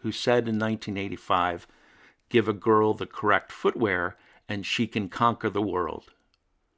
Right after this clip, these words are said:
In the world of quotes, there are many that people believe are from the Bible. Does the Bible say, "God will not give you more than you can handle"?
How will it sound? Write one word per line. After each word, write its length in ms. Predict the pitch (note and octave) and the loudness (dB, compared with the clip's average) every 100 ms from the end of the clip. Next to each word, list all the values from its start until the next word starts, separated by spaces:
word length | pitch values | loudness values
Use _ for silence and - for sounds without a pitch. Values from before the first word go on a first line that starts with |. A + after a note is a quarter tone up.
| _ _ - - - | _ _ -20 -10 -2
In 120 | A#2+ | 2
the 80 | A#2 | 6
world 400 | B2+ D#3+ E3 D#3+ | 8 8 6 2
of 160 | C3+ | -2
quotes, 640 | - C#3 G#2 - - - - _ _ _ _ _ - | 2 4 4 0 -10 -12 -16 _ _ _ _ _ -8
there 220 | B2 A#2+ | 2 4
are 80 | A#2 | 6
many 360 | A#2+ C#3+ D#3 A2+ | 4 2 2 2
that 220 | G#2 G#2 | 0 -2
people 300 | - B2+ A#2+ | -2 -2 0
believe 580 | G#2+ G2+ G2 G2 G2+ F2+ - | -2 -2 -4 -4 -6 -8 0
are 120 | G#2+ | 0
from 260 | G2+ A#2 G#2+ | 0 0 -2
the 60 | G2+ | 2
Bible. 480 | G2+ G#2+ E2+ - - _ _ _ _ _ _ _ _ _ _ _ _ _ _ _ _ _ _ _ _ _ - | 2 2 0 -8 -12 _ _ _ _ _ _ _ _ _ _ _ _ _ _ _ _ _ _ _ _ _ 0
Does 280 | A2+ A#2+ | 4 4
the 100 | C3 | 4
Bible 400 | A#2+ B2+ C3 B2 | 6 8 6 4
say, 500 | B2 - C3 C3 C3 - _ _ _ - | 0 0 2 2 -2 -8 _ _ _ 0
"God 320 | A#2 A2 B2+ | 8 10 10
will 200 | C3 B2+ | 8 6
not 280 | B2+ C3+ - | 6 4 2
give 200 | B2+ B2 | 4 4
you 140 | B2+ | 6
more 320 | B2 A2+ A#2+ B2 | 4 2 2 0
than 180 | A#2 | 0
you 140 | A2 A2+ | 0 -2
can 140 | A#2 | -2
handle"? 580 | A2 A#2 A2+ B2 C#3 D3+ | -2 -2 -2 -2 -4 -6